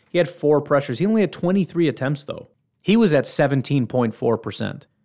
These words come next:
Again, I'm, I'm dead serious, and you, and you can say, "Well, they had replacements in." The replacements are doing as good, if not better, than the guys that were in there before. They're grading out remarkably well. And it was just on one side of the field. It was the right side of the field. Whitney Mercilus was on the other side,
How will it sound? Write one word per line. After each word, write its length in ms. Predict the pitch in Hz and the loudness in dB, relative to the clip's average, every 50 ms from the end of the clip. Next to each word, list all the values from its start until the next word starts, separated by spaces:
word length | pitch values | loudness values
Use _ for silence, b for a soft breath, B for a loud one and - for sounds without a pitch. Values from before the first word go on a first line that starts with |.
| _ _ - | _ _ -4
Again, 280 | - 143 208 214 190 156 | -2 2 2 2 2 2
I'm, 200 | - 170 190 185 - | 2 2 2 2 2
I'm 140 | 185 185 180 | 2 2 2
dead 260 | 151 139 214 233 180 | 2 4 2 2 2
serious, 400 | - - 220 240 247 220 147 113 | 0 -2 0 0 2 2 2 2
and 80 | 139 147 | 2 0
you, 140 | 180 - - | 2 2 2
and 100 | 156 156 | 2 2
you 80 | 180 | 2
can 160 | 190 - 208 160 | 2 0 -2 0
say, 160 | - - 175 | 2 2 2
"Well, 180 | 160 139 139 | 4 4 4
they 120 | 131 139 135 | 4 4 4
had 180 | 139 143 127 | 2 2 0
replacements 580 | 120 113 - - 127 151 160 - - 117 101 - | -2 -4 -2 0 0 0 0 0 -2 -2 -2 0
in." 160 | 113 104 101 b b b b b - | -2 -2 -4 b b b b b 2
The 80 | 165 | 4
replacements 600 | 170 180 170 175 - 202 226 226 - 233 226 202 - | 4 4 4 4 2 2 2 2 2 0 0 2 2
are 60 | 175 | 2
doing 280 | 156 175 170 165 151 - | 4 4 4 2 2 0
as 300 | 135 143 160 175 160 143 | 0 0 0 0 0 0
good, 200 | 135 165 170 156 | 0 2 2 2
if 100 | 135 - | 2 0
not 260 | 143 131 120 117 117 | 0 0 -2 0 2
better, 280 | 131 135 147 147 143 | 2 2 4 4 2
than 160 | 127 127 120 117 | 2 0 0 0
the 60 | 120 | 0
guys 260 | 120 127 123 123 120 | 0 0 0 0 2
that 120 | 127 123 | 0 0
were 120 | 123 120 120 | 2 2 2
in 80 | 120 | 2
there 100 | 117 113 | 0 0
before. 340 | 110 113 104 - - 123 117 | -2 -2 -4 -2 -2 0 0
They're 100 | 113 113 | 0 0
grading 280 | 104 113 113 117 120 120 | 2 2 2 2 2 2
out 200 | 117 117 - - | 0 -2 -2 -2
remarkably 640 | 120 117 113 107 107 131 151 147 - 123 113 120 117 | -2 0 2 2 2 2 2 0 -2 -6 -4 -4 -4
well. 380 | 107 107 101 92 - 78 - - _ _ _ _ _ - | -4 -4 -6 -8 -10 -12 -16 -20 _ _ _ _ _ -2
And 120 | 120 127 | 0 0
it 40 | 131 | 2
was 120 | 135 127 107 | 2 0 2
just 320 | - 156 170 170 170 - | 2 2 2 4 2 2
on 160 | 156 147 131 | 2 2 2
one 200 | 127 139 143 139 | 2 2 2 2
side 240 | 131 - 135 131 127 | 2 2 2 2 0
of 40 | 120 | 0
the 60 | 113 | -2
field. 240 | - 143 127 110 107 | 0 0 0 2 2
It 40 | 104 | 0
was 100 | 95 - | -2 -2
the 80 | 107 | 0
right 220 | 104 120 123 120 - | 2 2 2 2 0
side 200 | - 127 120 117 | 0 -2 -2 -2
of 80 | 110 | -2
the 40 | 107 | -4
field. 280 | - - 147 123 107 107 | -2 0 0 0 2 0
Whitney 220 | 143 139 151 156 | 0 0 2 2
Mercilus 420 | 143 147 165 160 - 143 127 117 | 2 2 2 0 0 -2 -4 -4
was 120 | 127 123 120 | -2 -2 -2
on 120 | 120 120 | 0 0
the 120 | 123 120 120 | 2 2 0
other 140 | 120 113 | 0 0
side, 340 | 104 - - - 82 - - | -4 -6 -8 -10 -10 -12 -16